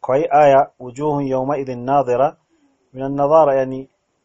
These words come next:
wujuhun itakuwa inaangalia juu, wanamwangalia Allah subhanahu wa ta'ala, kama alivyosema Hasan al-Basri, "وحق لها أن تنظر وهي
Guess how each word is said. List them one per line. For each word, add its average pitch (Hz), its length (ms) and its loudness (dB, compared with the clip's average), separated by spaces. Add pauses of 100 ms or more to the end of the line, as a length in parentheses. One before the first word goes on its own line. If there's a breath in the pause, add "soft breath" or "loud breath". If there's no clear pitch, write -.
(1120)
wujuhun 147 600 -6
itakuwa 139 680 0
inaangalia 131 720 -2
juu, 151 320 -6 (480)
wanamwangalia 131 800 -4
Allah 135 260 0
subhanahu 127 560 -6
wa 120 80 -4
ta'ala, 127 280 0
kama 135 260 -4
alivyosema 117 460 -10
Hasan 123 300 -6
al-Basri, 110 520 -8 (440 soft breath)
"وحق - 380 -2
لها 135 480 -2
أن 160 120 -8 (200)
تنظر 143 400 -2
وهي 131 500 -4